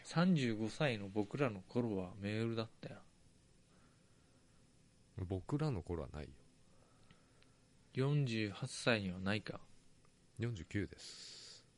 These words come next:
Speaker 1: あ、四十九だっけ？
Speaker 2: うん。
Speaker 1: <laughs>
Speaker 2: じゃねえ。
Speaker 1: 結構いってんじゃん。
Speaker 2: <laughs> 結構いってんでしょ？
Speaker 1: うん。
Speaker 2: じゃねえよ。うん。
Speaker 1: ないわ、さすがにそれじゃ。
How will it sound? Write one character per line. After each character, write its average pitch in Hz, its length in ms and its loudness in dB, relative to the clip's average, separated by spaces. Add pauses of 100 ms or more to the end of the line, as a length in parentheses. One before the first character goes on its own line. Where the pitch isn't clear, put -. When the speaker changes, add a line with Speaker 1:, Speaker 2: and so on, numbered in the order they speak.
(200)
Speaker 1:
あ、 175 120 4 (180)
四 220 160 2
十 110 220 0
九 - 180 2
だ 143 80 4
っ 92 120 -6
け？ - 180 -4 (360)
Speaker 2:
う 98 60 -2
ん。 82 120 0 (1040)
Speaker 1:
<laughs> 180 580 4
Speaker 2:
じ 107 80 2
ゃ 78 60 2
ね 80 40 0
え。 - 20 0
Speaker 1:
結 - 160 4
構 139 100 8
い 123 60 6
っ - 20 0
て 180 220 6
ん 160 80 6
じ 110 100 2
ゃ 107 40 4
ん。 98 40 4 (240)
Speaker 2:
<laughs> - 320 -4
結 - 200 4
構 - 120 4
い 113 40 6
っ - 20 4
て - 180 4
ん 107 60 2
で 76 80 -2
し - 80 -4
ょ？ 76 180 -4 (220)
Speaker 1:
う - 20 0
ん。 117 560 -2
Speaker 2:
じ 135 100 4
ゃ 135 100 8
ね 143 120 4
え 113 200 6
よ。 73 160 -6 (4000)
う 147 40 -4
ん。 131 40 -2
Speaker 1:
な 123 100 4
い 139 100 4
わ、 - 280 -2 (100)
さ 107 160 -2
す 107 100 -6
が 101 100 0
に 95 60 -2
そ - 140 -8
れ 95 100 -2
じ 101 80 -6
ゃ。 104 40 -10